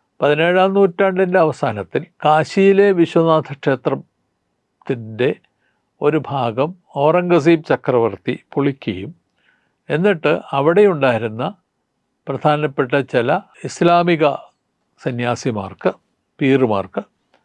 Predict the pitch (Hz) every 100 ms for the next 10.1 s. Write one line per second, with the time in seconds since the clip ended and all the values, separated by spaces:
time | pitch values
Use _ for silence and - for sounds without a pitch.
0 | _ _ _ - 139 156 151 - 160 -
1 | _ 147 135 147 135 131 139 143 147 139
2 | 160 - 131 135 127 117 110 120 147 127
3 | 139 147 117 107 104 104 120 160 135 123
4 | 120 139 123 110 - 117 107 104 117 -
5 | 131 123 110 107 160 _ _ _ _ _
6 | _ _ - 185 180 180 139 120 110 113
7 | 120 151 131 120 - - - 175 185 175
8 | 160 160 170 175 170 170 170 160 170 151
9 | 147 139 127 185 165 - 147 135 120 107
10 | 95